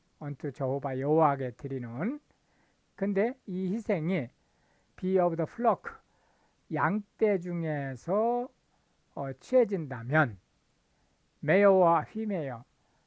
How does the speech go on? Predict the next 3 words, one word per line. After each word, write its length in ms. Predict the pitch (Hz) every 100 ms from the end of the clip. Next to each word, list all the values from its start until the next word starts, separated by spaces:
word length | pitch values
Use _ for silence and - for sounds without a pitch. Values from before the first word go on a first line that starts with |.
| _ _ _ _ _ -
암놈이든 640 | 139 165 180 175 151 143
순놈이든 840 | - 233 220 156 123 117 113 175 277 _ _ _ _ _ -
he, 220 | 147